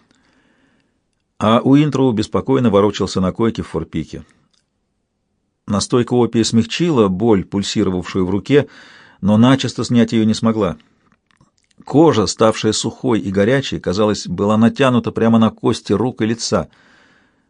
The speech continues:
«Воссоединиться с Са», — ломким голосом пробормотал он словесную формулу высшей цели, привлекавшей духовные помыслы любого жреца. «Я буду един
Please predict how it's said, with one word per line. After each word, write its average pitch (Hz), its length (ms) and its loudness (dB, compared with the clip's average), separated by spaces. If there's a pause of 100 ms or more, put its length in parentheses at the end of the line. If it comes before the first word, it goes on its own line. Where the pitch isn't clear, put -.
(320)
«Воссоединиться 104 1400 -2 (100)
с - 260 -10
Са», — 92 500 -4 (180)
ломким 98 460 0
голосом 104 560 2 (500)
пробормотал 101 500 2
он 107 100 2
словесную 110 520 0
формулу 107 500 2
высшей 110 340 -4
цели, 127 460 0 (760)
привлекавшей 101 640 0
духовные 101 480 0
помыслы 101 420 0
любого 110 400 2
жреца. 85 520 -8 (800)
«Я 123 320 0
буду 123 300 -2
един 104 680 -2